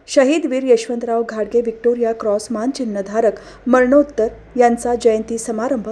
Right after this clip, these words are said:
कार्यक्रमात त्या बोलत होत्या. यावेळी समारंभाच्या अध्यक्षस्थानी घाडगे उत्सव समितीचे अध्यक्ष तथा माणगाव प्रांताधिकारी डॉक्टर संदीपान सानप, प्रमुख अतिथी म्हणून कर्नल किशोर कुमार मोरे होते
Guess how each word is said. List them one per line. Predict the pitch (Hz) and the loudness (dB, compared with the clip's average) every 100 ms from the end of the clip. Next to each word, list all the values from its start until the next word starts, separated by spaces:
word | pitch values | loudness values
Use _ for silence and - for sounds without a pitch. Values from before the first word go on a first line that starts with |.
| 226 | -4
कार्यक्रमात | 214 208 226 233 214 - - - | 0 0 0 -2 -2 -6 -12 -2
त्या | - 202 | 0 2
बोलत | 202 208 190 190 | 2 0 0 -4
होत्या. | 226 226 226 - _ _ - | 0 0 0 -14 _ _ 4
यावेळी | 269 277 | 6 6
समारंभाच्या | 320 320 285 294 302 294 302 | 4 4 6 6 6 4 2
अध्यक्षस्थानी | 294 - 277 - 285 294 254 277 | 0 -2 -6 -2 -4 -2 -2 -2
घाडगे | 277 233 208 | -2 -2 2
उत्सव | 240 226 - 226 | 2 2 -2 -2
समितीचे | 240 220 214 220 220 | -2 -6 -8 -4 -2
अध्यक्ष | 190 - 277 - 196 - - _ | -2 -4 -6 -6 -10 -10 -20 _
तथा | 262 277 | 4 6
माणगाव | 277 254 254 262 302 | 4 4 2 2 2
प्रांताधिकारी | 311 240 240 247 254 247 269 | 2 0 -2 -6 -6 -4 -2
डॉक्टर | 247 226 | -2 -4
संदीपान | 226 226 208 202 208 | -8 -6 -6 -6 -8
सानप, | 214 208 202 254 - - - | -8 -8 -6 -8 -10 -20 0
प्रमुख | 285 277 320 | 4 6 6
अतिथी | 311 302 302 302 | 4 2 0 2
म्हणून | 294 302 | 2 2
कर्नल | 311 240 240 240 | 2 0 -2 -4
किशोर | 240 - 226 | -8 -4 -4
कुमार | 226 220 214 | -4 -8 -6
मोरे | 214 202 190 | -6 -6 -6
होते | 202 190 208 | -8 -6 -8